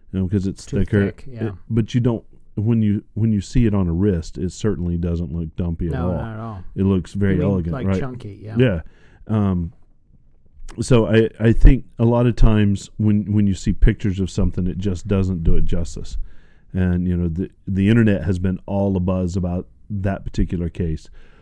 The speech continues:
Speaker 1: Well, what about the other damn cases that are just like bricks? So other battery cases, they're not good looking either. I don't care who, who makes it, Mophie, whoever.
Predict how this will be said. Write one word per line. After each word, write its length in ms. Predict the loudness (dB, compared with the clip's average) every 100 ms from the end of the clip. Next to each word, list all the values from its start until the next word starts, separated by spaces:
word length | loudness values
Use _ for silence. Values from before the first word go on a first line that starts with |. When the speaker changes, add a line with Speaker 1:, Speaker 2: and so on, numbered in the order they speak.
| -12 -4
Speaker 1:
Well, 200 | -2 -2
what 100 | -2
about 200 | -4 -6
the 140 | -8 -2
other 240 | 0 2
damn 380 | 4 4 4 2
cases 500 | 6 6 4 -2 0
that 280 | 2 0 -2 -20 -20 -20 -12 0
are 280 | 2 2 0 -6 -4
just 220 | 0 0
like 160 | 0 -2
bricks? 640 | 2 4 4 0 -8 -2 -2 -2 -2
So 200 | 0 4
other 220 | 4 4
battery 420 | 4 2 2 4
cases, 520 | 8 8 8 -2 -2
they're 200 | 2 4
not 260 | 4 2 0
good 120 | 0
looking 380 | 0 0 -2 2
either. 380 | 4 4 2 0
I 100 | 0
don't 180 | 0 2
care 220 | 2 6
who, 280 | 4 4 2
who 120 | 2 2
makes 300 | 2 -2 -8
it, 160 | -6
Mophie, 480 | -2 -2 0 0 2
whoever. 500 | 2 2 2 0